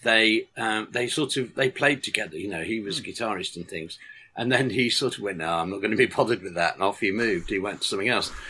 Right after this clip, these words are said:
Speaker 1: And then suddenly <laughs> Florence, you know, hit it big time.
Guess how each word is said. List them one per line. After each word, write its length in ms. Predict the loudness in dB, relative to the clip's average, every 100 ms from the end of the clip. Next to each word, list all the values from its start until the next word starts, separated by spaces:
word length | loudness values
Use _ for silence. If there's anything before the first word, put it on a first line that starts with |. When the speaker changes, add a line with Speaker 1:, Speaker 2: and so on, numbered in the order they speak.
| -14 -2
Speaker 1:
And 140 | 4
then 160 | 4 6
suddenly 400 | 4 6 4 2
<laughs> 120 | 0
Florence, 540 | 0 0 0 0 2
you 140 | 2 2
know, 140 | 2
hit 340 | 4 2 4
it 140 | 2 6
big 240 | 6 6
time. 320 | 2 4 2